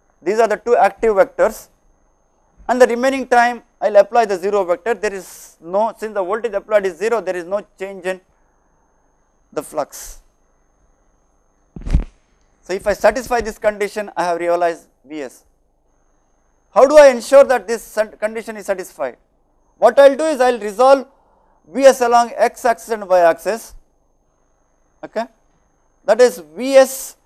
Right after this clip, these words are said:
into T S into cos theta is the x axis component of the space vector, V S into T S into sin theta is the y axis component.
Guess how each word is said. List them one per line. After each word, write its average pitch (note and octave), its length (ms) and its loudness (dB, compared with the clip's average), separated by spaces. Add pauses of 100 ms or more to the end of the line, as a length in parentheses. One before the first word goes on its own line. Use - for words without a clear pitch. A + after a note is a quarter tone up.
(540)
into A#3 320 -6 (120)
T B3+ 360 -6 (200)
S B3 420 0 (360)
into G#3 200 -6
cos G#3 340 0
theta F3+ 420 -2 (380)
is E3+ 80 -20
the F#3+ 100 0
x F#3 200 0
axis F#3 280 -4
component E3 540 -6 (760)
of E3 80 -6
the F#3 80 -6
space F#3 320 -8
vector, E3 400 -4 (800)
V A3 220 -2
S C4+ 220 6
into A#3 380 -8
T A#3+ 160 -4
S A#3+ 320 0 (360)
into G#3+ 180 -8
sin A3+ 320 -4
theta A3 240 -6
is G3+ 80 -6
the F#3 120 2
y F#3 140 4
axis F3+ 360 0
component. D3 500 -12